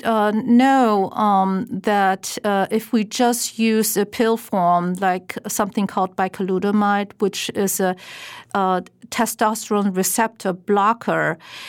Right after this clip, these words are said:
it usually is not sufficient to suppress the effects on the prostate cancer cells. So usually,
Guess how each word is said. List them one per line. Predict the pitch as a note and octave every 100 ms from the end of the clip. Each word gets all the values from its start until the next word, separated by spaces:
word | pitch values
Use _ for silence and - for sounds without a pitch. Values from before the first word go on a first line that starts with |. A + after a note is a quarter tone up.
| - -
it | - A3+ A3+
usually | C#4+ E4 B3 A3
is | A3+
not | A3+ A3+ A#3
sufficient | - G#3 - A#3+ A3+ - F#3+ E3 D#3+ F3 -
to | - G#3+ F#3+
suppress | F#3+ - G3+ - G#3 G#3 - - - - - -
the | A#3+ F#3 F3+
effects | - - G3+ G3 - - - - - _
on | G3+ F#3+ G3
the | G3
prostate | - F#3 - F3+
cancer | G3+ F3+ -
cells. | F#3 - F3+ D#3 E3+
So | - -
usually, | G3 G#3 B3+ C#4+ C#4 G3+ F#3+ F3 F3